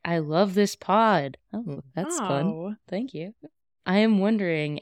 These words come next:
Speaker 1: how I am supposed to get over my ex. The backstory here is that my ex is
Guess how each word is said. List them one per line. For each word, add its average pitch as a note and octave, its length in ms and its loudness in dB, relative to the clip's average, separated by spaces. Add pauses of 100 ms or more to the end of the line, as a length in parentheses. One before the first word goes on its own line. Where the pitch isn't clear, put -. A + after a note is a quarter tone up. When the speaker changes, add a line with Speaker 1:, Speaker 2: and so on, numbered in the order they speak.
(140)
Speaker 1:
how G3 340 -4
I E3 120 -6
am D#3 180 -6
supposed - 520 -8
to F3 80 -4
get D#3+ 180 -4
over D#3 320 -2
my D3 260 -2 (100)
ex. - 500 -10 (420)
The E3 100 2
backstory F#3+ 720 0
here D3+ 320 -2
is D3+ 140 -6
that D3+ 140 -4
my D3+ 180 -4
ex D#3+ 320 -4
is - 180 -12